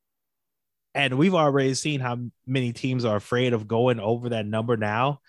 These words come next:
So just imagine the players rightly assume that it would basically be a way to stifle salaries.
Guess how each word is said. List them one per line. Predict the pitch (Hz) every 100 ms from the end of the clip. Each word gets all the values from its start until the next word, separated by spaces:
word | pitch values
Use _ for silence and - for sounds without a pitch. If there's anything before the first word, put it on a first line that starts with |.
| - _ _ -
So | - 147 143
just | 175
imagine | 180 147 147 143 135 123 - _ _ _ _ _ _
the | 143 143
players | - 180 170 160 135
rightly | 120 135 131 131
assume | 127 - 135 127
that | 117 110 95
it | 135
would | 113
basically | 117 123 - 127 113
be | 107 117 120 117
a | 107
way | 110 110
to | 107 - 113 107 98 95 - _ - _
stifle | - - 120 127 - 131
salaries. | 117 - 117 127 139 139 151 -